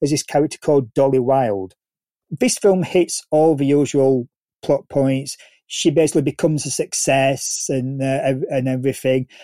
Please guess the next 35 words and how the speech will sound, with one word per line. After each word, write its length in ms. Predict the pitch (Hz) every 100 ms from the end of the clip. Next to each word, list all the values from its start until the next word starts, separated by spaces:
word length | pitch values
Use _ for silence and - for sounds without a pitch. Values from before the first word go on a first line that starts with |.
| -
and 200 | - 139
it 120 | 147
gives 160 | 147 127
her 60 | 127
the 80 |
life 300 | 127 131 127
that 120 | 143 127
she's 180 | 139
been 220 | 123 135 131
lacking. 480 | 131 - 139 135
She 140 | 131 131
basically, 380 | 131 135 135 156
you 140 | 135
know, 80 | 127
she's 220 | - 156
able 140 | 127
to 60 | -
provide 360 | 127 120 120 107
for 100 | 135
her 60 |
family 440 | 123 - 120 127 120
who 220 | 135 123
are 40 |
all 140 | 127 120
broke. 480 | 107 120 117 131 - _ - - _
But 140 | 190 196
then 160 | 175
it 80 | 185
starts 340 | - 165 139 -
to 140 | 151
all 140 | 147 147
go 220 | 143 143
to 180 | 135 139
her 80 | 131
head. 540 | - 131 127 123